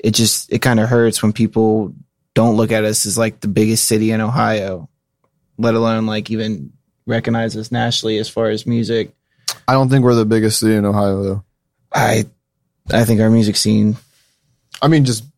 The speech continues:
Speaker 2: technically the biggest. I don't
Speaker 1: Well,
Speaker 2: think
Speaker 1: no, I
Speaker 2: that's
Speaker 1: meant, like, you know what I mean? Like,
Speaker 2: <laughs> I'm kidding.
Speaker 1: as far as, as far as music and arts and culture, it, it bugs me. I wanna, I wanna prove that we've got something hot here. Um, we shouldn't be looked over.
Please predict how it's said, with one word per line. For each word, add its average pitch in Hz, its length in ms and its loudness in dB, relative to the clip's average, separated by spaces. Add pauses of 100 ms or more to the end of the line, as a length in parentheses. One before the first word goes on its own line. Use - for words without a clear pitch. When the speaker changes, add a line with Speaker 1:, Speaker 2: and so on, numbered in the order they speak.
(120)
Speaker 2:
technically 117 480 0
the 101 120 -2
biggest. 98 380 -4
I 101 40 -2
don't 95 100 -4
Speaker 1:
Well, 202 120 4
Speaker 2:
think 175 80 2
Speaker 1:
no, 151 80 2
I 127 40 2
Speaker 2:
that's 135 100 2
Speaker 1:
meant, 135 180 2
like, 113 280 0 (160)
you 120 120 0
know 110 60 2
what 90 120 2
I 71 120 -2
mean? 76 220 0
Like, - 180 0 (340)
Speaker 2:
<laughs> - 220 -10
I'm 135 160 0
kidding. 107 200 -6 (220)
Speaker 1:
as 113 140 0
far 127 240 2
as, 117 260 0
as - 120 -4
far 151 160 2
as 123 100 0
music 123 380 2
and 113 80 0
arts 113 320 2
and 107 100 -2
culture, 110 680 0 (680)
it, 120 340 2
it 110 160 2
bugs 135 260 2
me. 113 120 4
I 113 60 4
wanna, 120 300 2 (100)
I - 60 -2
wanna 123 180 2
prove 143 360 2
that 117 140 4
we've 113 160 2
got 113 160 2
something 110 320 0
hot 120 280 2
here. 113 440 2 (520)
Um, 104 420 2
we 113 60 4
shouldn't 120 320 2
be 120 120 4
looked 113 260 0
over. 113 680 2